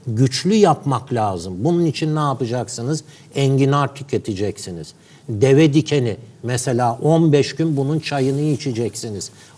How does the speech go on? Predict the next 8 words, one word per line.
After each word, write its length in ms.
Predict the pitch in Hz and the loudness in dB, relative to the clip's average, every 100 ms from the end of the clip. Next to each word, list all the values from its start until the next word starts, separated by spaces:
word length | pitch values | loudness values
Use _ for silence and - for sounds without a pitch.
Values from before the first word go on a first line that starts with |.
| 123 | -2
Altı 360 | 127 127 139 | 0 0 2
ayda 360 | 139 127 110 110 | 2 4 4 4
bir 160 | 113 - - - | 2 0 -12 -20
karaciğerin 800 | - 131 135 123 131 131 127 135 | -4 0 2 2 4 4 4 0
bağışıklık 640 | 127 127 120 - 123 135 - | 0 0 -2 -4 -4 -6 -4
sistemini 600 | 127 117 127 120 123 120 | -6 -4 -4 -2 -2 0
güçlendirmek 840 | 117 - 127 117 117 110 123 - | -2 -2 -4 -2 -2 -4 -4 -6
için 260 | 107 107 | -8 -8